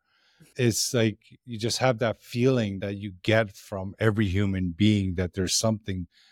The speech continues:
tremendously special about them. They have these gifts and these qualities, these vibrational frequency to each individual is just next level. I appreciate that you shared that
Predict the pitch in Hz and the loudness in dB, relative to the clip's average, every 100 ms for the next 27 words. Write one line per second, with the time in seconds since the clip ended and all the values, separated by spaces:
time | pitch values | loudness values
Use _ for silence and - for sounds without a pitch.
0 | _ _ _ - 98 95 98 110 120 107 | _ _ _ -14 -8 -4 2 4 4 0
1 | 95 - 90 82 - - 110 98 - 98 | -4 -6 -8 -4 -6 -4 -2 -2 -2 -6
2 | 82 82 95 107 101 92 80 82 95 85 | -8 -2 2 2 0 -6 -10 -6 -4 0
3 | 101 104 98 90 85 - 110 113 - - | 0 0 -4 -14 -14 -4 4 4 2 -6
4 | 90 85 85 82 - - 104 110 98 92 | -6 -8 -10 -12 -8 2 4 6 2 -4
5 | 87 - 92 85 - _ _ _ - 95 | -10 -12 -12 -12 -14 _ _ _ -6 -6
6 | 87 110 127 - 123 101 - 127 139 - | -2 4 4 4 -2 -6 -4 2 2 2
7 | 131 107 - 101 - 101 98 123 113 - | -2 0 -4 -6 -6 -4 0 2 0 -2
8 | 104 95 90 107 110 135 107 98 87 127 | -2 -2 2 2 6 6 6 2 0 -2
9 | - 113 127 - 120 113 113 90 90 92 | -2 0 -2 -2 -2 0 0 -4 -4 -4
10 | - 113 107 - 98 92 95 92 87 90 | 2 4 4 2 0 0 -2 -4 -4 -6
11 | - - 110 113 104 90 92 | -4 2 4 4 2 -4 -4